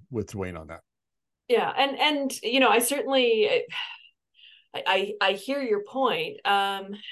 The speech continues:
Speaker 2: and, and it's hard to know, you know, for outsiders to know what's going on in those behind the scenes conversations. I,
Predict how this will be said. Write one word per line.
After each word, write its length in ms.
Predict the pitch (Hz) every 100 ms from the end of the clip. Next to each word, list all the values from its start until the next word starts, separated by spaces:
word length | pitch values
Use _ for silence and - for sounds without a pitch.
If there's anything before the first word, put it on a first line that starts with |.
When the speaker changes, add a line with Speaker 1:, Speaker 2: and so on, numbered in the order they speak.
| - 226
Speaker 2:
and, 180 | 233 -
and 100 | 254
it's 140 | 269 -
hard 280 | 330 370
to 140 | - 247
know, 400 | 208 202 196 208 - - - - _ - - _ _
you 280 | - - 214
know, 140 | 226 202
for 220 | 240 220
outsiders 800 | 208 226 - 202 196 180 175 175
to 140 | -
know 340 | 202 185 185 185
what's 440 | 175 190 208 -
going 280 | - 233 233
on 360 | 226 233 269 247
in 240 | 214 208
those 260 | 196 190 190
behind 340 | 180 190 190
the 60 | 185
scenes 260 | - 185 185
conversations. 880 | 185 170 160 185 190 202 156 143 - - - - _
I, 100 | -